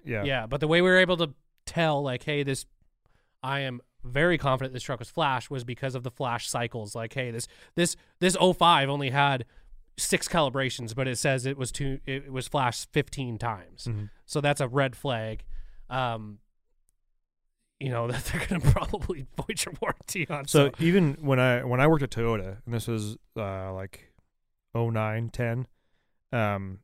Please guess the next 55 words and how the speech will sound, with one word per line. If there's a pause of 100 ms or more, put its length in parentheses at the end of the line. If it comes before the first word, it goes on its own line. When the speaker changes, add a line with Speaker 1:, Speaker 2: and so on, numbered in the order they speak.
(180)
Speaker 1:
if
we
did
anything (140)
to
the
truck
that
involved
flash
in
the
computer, (500)
that
was,
that
went
into
the
record. (180)
Speaker 2:
Yeah. (120)
Speaker 1:
So
it's
like, (100)
and
that, (360)
so
there
would
at
least
be
a
record,
and
let's, (640)
and
we
were
supposed
to
document
on
there (140)
in
our, (120)
'cause
it,
with
our
R
O, (100)
Speaker 2:
Mm-hmm.
Speaker 1:
you
know,